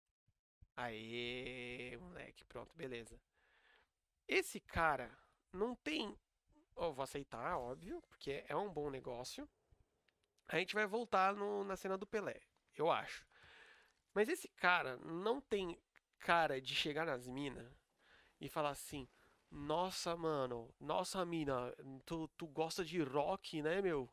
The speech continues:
Nossa, você é, eu gosto de mina assim, sabe? É diferente das demais."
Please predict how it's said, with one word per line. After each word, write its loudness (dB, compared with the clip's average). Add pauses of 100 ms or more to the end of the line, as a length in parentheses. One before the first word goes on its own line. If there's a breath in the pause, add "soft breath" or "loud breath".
(680 loud breath)
Nossa, 0
você -6
é, 0
eu -2
gosto 0
de -8
mina 2
assim, -4
sabe? -2
É -2
diferente 0
das -2
demais." -2